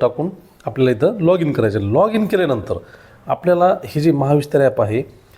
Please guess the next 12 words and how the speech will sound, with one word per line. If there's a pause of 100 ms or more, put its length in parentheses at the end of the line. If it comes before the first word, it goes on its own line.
(420)
हे
शेतकऱ्यासाठी
खरं
म्हणजे (1080)
चालतं
बोलतं
विद्यापीठ
आहे.
महाविस्तार (260)
एआय (140)
हे
जे